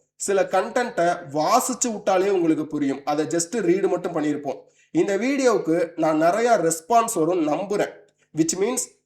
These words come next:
நிறைய லைக்ஸ் வரும், நிறைய வீடியோவை ஷேர் பண்ணுவீங்க. உங்களுடைய பாசிட்டிவான கமெண்ட்ஸ்லாம் படிக்கும் போது தான் அடுத்தடுத்த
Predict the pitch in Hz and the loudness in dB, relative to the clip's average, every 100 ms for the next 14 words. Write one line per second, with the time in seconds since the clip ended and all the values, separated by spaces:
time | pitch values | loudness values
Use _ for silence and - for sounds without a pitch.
0 | 135 156 180 196 185 165 175 190 - 175 | -2 0 2 2 2 2 0 0 -2 0
1 | 170 170 165 - _ 139 160 190 214 202 | 0 0 -2 -12 _ 2 4 4 2 0
2 | 185 202 202 180 165 175 196 - 175 165 | -2 -2 -2 -2 0 2 2 0 -2 0
3 | 160 156 160 - - - 165 180 180 170 | 0 0 0 -4 -12 -2 0 0 0 -2
4 | 165 190 214 240 233 214 202 220 220 175 | 0 2 4 2 -4 -2 0 0 0 0
5 | 165 196 - 196 196 175 165 170 190 165 | 2 0 0 0 0 2 -2 -2 -4 -2
6 | 160 139 143 202 - - _ 143 196 254 | -2 0 0 0 -2 -12 _ 0 2 2
7 | 247 214 214 | 0 0 -2